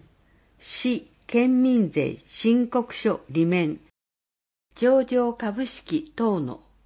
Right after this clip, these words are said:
配当等にかかる課税方式について、所得税と異なる課税方式の選択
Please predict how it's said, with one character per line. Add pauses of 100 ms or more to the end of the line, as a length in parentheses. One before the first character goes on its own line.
(180)
配
当
等
に
か
か
る (240)
課
税
方
式
に
つ
い
て、 (560)
所
得
税
と
異
な
る (280)
課
税
方
式
の
選
択